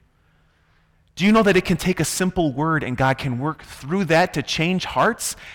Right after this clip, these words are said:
And that responsibility is His. That eternal destination is His to give. Takes the load off when we remember that.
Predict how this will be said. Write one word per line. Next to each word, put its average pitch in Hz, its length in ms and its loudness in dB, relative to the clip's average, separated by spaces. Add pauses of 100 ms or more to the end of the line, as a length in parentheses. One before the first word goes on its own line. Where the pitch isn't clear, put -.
(160)
And 180 180 0
that 208 140 2
responsibility 196 920 2
is - 320 -2
His. - 440 0 (400)
That 202 280 4
eternal 233 480 2
destination 208 680 2
is 185 220 0
His 269 360 0
to 135 100 -6
give. 101 420 -6 (800)
Takes - 300 -4
the 202 100 0
load 247 280 4
off 147 200 2
when 139 100 0
we 156 100 2
remember 196 480 2
that. 98 380 -4